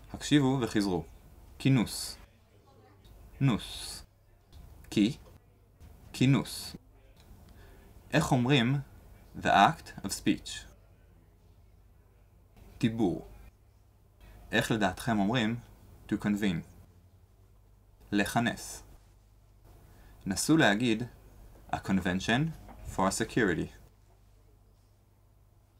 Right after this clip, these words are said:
כינוס לביטחון. ואיך אומרים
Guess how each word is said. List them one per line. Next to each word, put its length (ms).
כינוס 580
לביטחון. 680
ואיך 380
אומרים 380